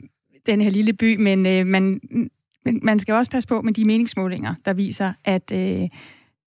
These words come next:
Joe Biden, han fører, fordi vi ved alle sammen, hvad der skete i to tusind og seksten, hvor Hillary Clinton også førte i meningsmålingerne, men hvor det var Trump, der endte med at vinde. Det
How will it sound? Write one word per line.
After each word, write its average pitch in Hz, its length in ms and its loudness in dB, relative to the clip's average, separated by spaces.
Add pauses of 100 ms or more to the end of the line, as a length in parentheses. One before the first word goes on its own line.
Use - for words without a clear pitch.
(460)
Joe 202 100 4
Biden, 190 280 0
han 196 340 -2
fører, 247 340 0
fordi 214 220 -8
vi 202 180 0
ved 220 260 -2
alle 202 160 -2
sammen, 202 140 0
hvad 202 60 -2
der 202 80 -4
skete 202 260 -2
i 214 40 -4
to - 160 -6
tusind 208 260 -6
og 180 60 0
seksten, 185 360 -4
hvor 208 80 0
Hillary 214 280 2
Clinton 247 280 0
også 208 180 -4
førte 202 220 -2
i 202 40 2
meningsmålingerne, 196 840 0
men 196 160 2
hvor 190 140 0
det 196 100 -4
var 208 80 -2
Trump, 202 380 -2
der 214 140 0 (360)
endte 214 260 2
med 214 60 4
at 202 180 -2
vinde. 208 420 2 (100)
Det - 80 -4